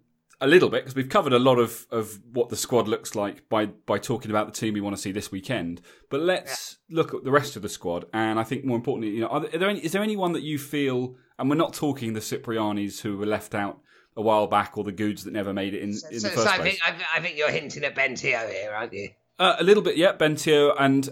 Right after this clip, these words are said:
Speaker 1: and anyone else that you feel should have been included. You know, we've just com-, you know, we've just touched on the fact that he's gone with six back three players. Um,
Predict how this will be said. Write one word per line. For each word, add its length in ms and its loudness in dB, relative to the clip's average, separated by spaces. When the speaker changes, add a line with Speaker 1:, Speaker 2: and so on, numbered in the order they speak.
Speaker 1:
and 340 4
anyone 300 4
else 180 2
that 140 -10
you 100 0
feel 680 0
should 280 0
have 60 -4
been 120 2
included. 440 -2
You 60 6
know, 80 6
we've 180 0
just 360 -6
com-, 420 -2
you 160 -2
know, 60 0
we've 160 -6
just 180 -4
touched 280 -2
on 60 -2
the 80 -2
fact 200 -2
that 80 -6
he's 100 -6
gone 140 -2
with 120 -2
six 600 -4
back 180 4
three 220 -2
players. 460 -8
Um, 540 -2